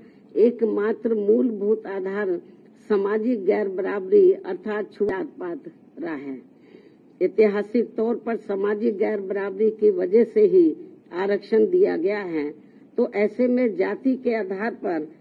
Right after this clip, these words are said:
प्रताड़ना झेलने वाले समुदाय के बीच आरक्षण का बंटवारा करना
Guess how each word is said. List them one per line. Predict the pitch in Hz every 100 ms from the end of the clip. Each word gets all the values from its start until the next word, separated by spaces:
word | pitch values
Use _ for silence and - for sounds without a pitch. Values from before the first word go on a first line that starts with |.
| _ _
प्रताड़ना | 208 190 214 214 226 240 220
झेलने | 170 208 226 247
वाले | 233 214 208 220
समुदाय | 214 208 208 196 202
के | 214 226
बीच | 202 214 208 170 - - - -
आरक्षण | 190 208 208 220
का | 220 214
बंटवारा | 190 185 - 196 208 220
करना | - 214 185 180 180